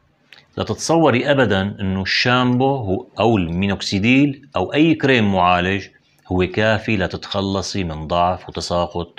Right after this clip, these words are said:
شعرك. لتكون صحة شعرك ونموه وحيويته بخير،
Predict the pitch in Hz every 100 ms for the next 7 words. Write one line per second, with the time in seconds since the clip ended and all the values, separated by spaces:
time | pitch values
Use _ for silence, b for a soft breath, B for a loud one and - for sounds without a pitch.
0 | - - 80 76 73 - - _ B B
1 | B B B - 87 - 143 156 117 131
2 | - 107 - - 113 101 90 95 92 101
3 | 110 104 85 73 b b b b b 92
4 | - 95 95 98 101 98 80 85 107 113
5 | 135 135